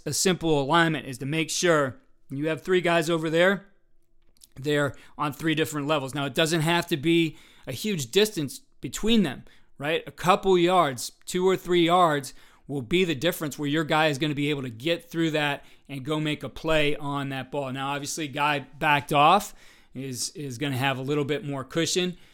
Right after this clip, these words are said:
Uh, so you gotta think about where you wanna place that guy and who you want that guy to be. Maybe it's a guy who can close it a little bit more, uh, versus that guy you want to be up and, and press.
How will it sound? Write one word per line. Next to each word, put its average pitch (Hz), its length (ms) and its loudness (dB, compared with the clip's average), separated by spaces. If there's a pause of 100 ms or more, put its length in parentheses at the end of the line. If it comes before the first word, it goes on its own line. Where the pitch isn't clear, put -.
(260)
Uh, 127 220 -12
so 143 140 -8
you 135 80 -6
gotta 143 120 -2
think 151 220 -6
about 135 240 -2
where 156 160 2
you 156 140 2
wanna 147 200 0
place - 360 2
that 156 260 0
guy 151 400 0 (500)
and 165 140 -2
who 170 80 0
you 170 160 2
want 147 200 0
that 147 180 -2
guy 139 160 0
to 131 40 -4
be. 123 160 -6
Maybe 143 260 -2
it's 139 100 -6
a 139 40 -10
guy 135 200 -2
who 135 160 -4
can 131 160 -6
close 156 340 0
it 143 80 -2
a 143 40 -2
little 143 180 -2
bit 135 160 -4
more, 143 420 -2 (340)
uh, 127 240 -12
versus 127 380 -8
that 131 220 -6
guy 135 160 -2
you 127 160 -2
want 131 380 -6
to 123 360 -6 (380)
be 135 200 -4
up 127 240 -4
and, 123 180 -8
and 123 200 -12
press. - 420 -8